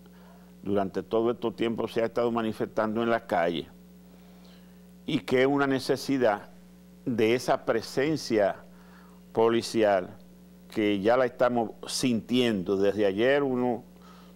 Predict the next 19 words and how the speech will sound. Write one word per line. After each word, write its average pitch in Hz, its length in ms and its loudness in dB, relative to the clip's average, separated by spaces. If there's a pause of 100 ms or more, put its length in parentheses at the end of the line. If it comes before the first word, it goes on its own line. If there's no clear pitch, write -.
dobla 120 560 2
por 104 200 -2
cualquier 107 800 0 (540)
arteria 113 560 0
comercial, 113 500 0
se 123 80 -2
encuentra 123 420 -4
con 110 340 -2 (140)
la 123 220 2
patrulla. 131 580 -2 (160)
<clears throat> 202 840 0
Simultáneamente, 143 1080 0 (600)
también 117 380 2
se 127 120 2
ha 123 40 4
iniciado 123 640 2
el 110 180 0
programa 107 760 2 (1200)
de 101 840 2